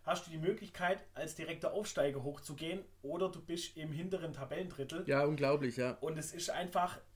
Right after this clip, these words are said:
Speaker 1: wie willst du dort Spieler holen? Also, wie, wie, wie bindest du dort Spieler? Wie, wie gehst du in der, in der, in der Außenwirkung um? Also, Hut ab vor irgendwelchen, äh, Verantwortlichen von Haching, wobei,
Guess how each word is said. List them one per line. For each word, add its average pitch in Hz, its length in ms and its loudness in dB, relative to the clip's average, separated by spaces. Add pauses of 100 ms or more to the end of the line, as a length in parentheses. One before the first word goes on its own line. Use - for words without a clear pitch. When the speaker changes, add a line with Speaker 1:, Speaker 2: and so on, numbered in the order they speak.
(180)
Speaker 1:
wie 180 200 0
willst 208 240 0
du 202 80 -2
dort 170 180 -2
Spieler - 420 -4
holen? 127 280 2
Also, 160 400 -2 (560)
wie, 165 80 -10
wie, 185 160 -8
wie 180 100 -8
bindest 190 320 -4
du 208 80 -2
dort - 200 2
Spieler? 220 380 0
Wie, 175 300 -2 (1080)
wie 170 120 -8
gehst 196 260 -2
du 202 40 -4
in 165 140 -8
der, 160 260 2
in 160 120 -8
der, 143 360 6
in 147 60 -6
der 139 120 4
Außenwirkung 160 580 -2
um? 117 140 -8
Also, 151 280 -2 (920)
Hut 208 280 -2
ab 208 140 2
vor 202 180 0
irgendwelchen, 180 640 -2
äh, 147 120 -4
Verantwortlichen 175 540 -4
von 135 180 -6
Haching, 180 320 0
wobei, 147 320 6